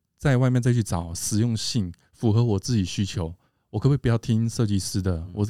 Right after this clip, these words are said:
Speaker 1: 我，我可不可以跳出这个，这个，哎，你建议的这个厂商，
Speaker 2: 嗯。
Speaker 1: 去找其他的？
Speaker 2: 嗯。
Speaker 1: 哦，啊，往往我们常常就是会遇到了。
Speaker 2: 嗯。
Speaker 1: 对，啊，这些客人可能会直接把他真正的需求跟我，跟我们讲。
Speaker 2: 嗯。
Speaker 1: 好，我们也是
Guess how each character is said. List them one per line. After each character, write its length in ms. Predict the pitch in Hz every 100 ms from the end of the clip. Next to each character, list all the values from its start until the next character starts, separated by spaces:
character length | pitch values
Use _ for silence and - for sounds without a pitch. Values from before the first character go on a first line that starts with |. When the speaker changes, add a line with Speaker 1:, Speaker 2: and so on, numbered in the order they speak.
| -
Speaker 1:
我， 100 | 117
我 240 | 113 123
可 0 |
不 80 | -
可 60 |
以 40 | 147
跳 200 | - 131
出 160 | -
这 140 | 123 127
个， 120 | 113 - - - -
这 100 | 127
个， 220 | 120 110
哎， 180 | 110 98
你 260 | 92 92 92
建 180 | - 123
议 60 | 113
的 120 | 98
这 100 | 107
个 80 | 101
厂 260 | 101 80
商， 300 | 80 104 95 98
Speaker 2:
嗯。 80 |
Speaker 1:
去 120 | 85 101
找 160 | 90
其 220 | 85 -
他 220 | 92 104 92
的？ 140 | 95 - - _ -
Speaker 2:
嗯。 100 | 82
Speaker 1:
哦， 100 | 101
啊， 140 | -
往 160 | 135 117
往 160 | 117 90
我 60 |
们 160 | 87 98
常 160 | 101
常 160 | 98 95
就 140 | 110
是 100 | 101
会 140 | 101 98
遇 140 | 92
到 240 | 87 85 82
了。 80 | 90
Speaker 2:
嗯。 360 | 90 82 80 80 -
Speaker 1:
对， 200 | 107 92
啊， 220 | 95 120 143 - _ _
这 120 | -
些 220 | 131 139 131
客 220 | - 143 110
人 200 | 87 90
可 120 | 104
能 100 | 87
会 100 | 113
直 140 | -
接 60 | 101
把 200 | 98 82
他 180 | 104 120
真 220 | - 131
正 200 | 127 117
的 100 | 92
需 240 | - 110
求 240 | 104 95 85
跟 180 | 101 92
我， 120 | 87 -
跟 120 | - 120
我 60 |
们 160 | 82 80
讲。 180 | - 82 87
Speaker 2:
嗯。 280 | 90 85 82 -
Speaker 1:
好， 120 | - 92
我 80 |
们 160 | 87 95
也 140 | 92
是 360 | 87 - 120 107